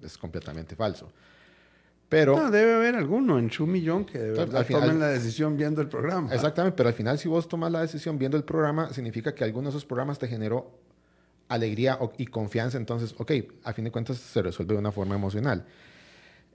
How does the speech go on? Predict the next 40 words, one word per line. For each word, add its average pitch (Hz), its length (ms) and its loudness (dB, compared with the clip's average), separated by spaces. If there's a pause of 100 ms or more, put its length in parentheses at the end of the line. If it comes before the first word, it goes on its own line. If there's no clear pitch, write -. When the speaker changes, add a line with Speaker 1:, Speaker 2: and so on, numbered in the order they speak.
(720)
Speaker 1:
Los, 156 600 2
la, 123 260 -2
los 127 320 0
políticos 156 640 0
a 135 60 0
lo 120 80 2
largo 123 320 2
de 127 80 2
muchos 123 460 -4
años, 110 340 -4
siento 104 400 -4
yo 107 220 0
que 107 100 -4
han 101 80 -2
defraudado 107 540 0
tanto 104 380 -4
a 80 40 -4
la, 80 200 -8 (100)
a 92 100 -8
la 87 140 -6
gente, 98 400 -4 (180)
y 98 80 -8
los 85 160 -8
partidos 87 560 -6
lo 92 140 -8
siguen 92 300 -6
haciendo, 90 360 -6 (1040)
que 113 100 -2
la 104 140 2
persona 123 540 0 (300)
ya 110 200 -2
no 127 80 0
le 120 100 2
presta 120 260 -2
atención 117 340 -4
a 117 60 -4
esos 113 140 -8
detalles, 110 440 -4
sino 104 200 -6
que 110 100 -8